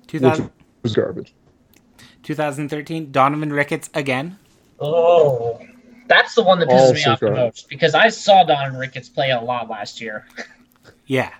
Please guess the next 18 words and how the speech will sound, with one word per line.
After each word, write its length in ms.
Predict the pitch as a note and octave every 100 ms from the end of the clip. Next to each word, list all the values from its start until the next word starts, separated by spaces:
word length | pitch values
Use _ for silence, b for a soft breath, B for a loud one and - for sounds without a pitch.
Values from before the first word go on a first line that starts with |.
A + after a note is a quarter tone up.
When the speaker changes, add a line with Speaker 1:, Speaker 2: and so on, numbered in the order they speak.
| _ _
Speaker 2:
and 260 | C3+ C3 B2+
he 120 | D#3
was 240 | D#3+ A#2
not 360 | C3 C3 A#2 G2
good. 340 | G2+ E2+ F#2+ _ _ _ _ _ _
Speaker 3:
No. 340 | C#3+ B2 A2 _ _ _ _ _ _ _ _ -
Speaker 1:
That 160 | D3
was 160 | F3 D#3
the 60 | D#3
year 220 | D3+ C#3+
he 160 | C3+
won 420 | C#3 C3 B2+ B2+ B2
based 400 | C3 C3 B2+ C3+
on, 260 | C3 B2+
like, 300 | A2+ A2 G#2+
save 340 | - - B2+ A#2
the 60 |
week 340 | A#2 A2+ G#2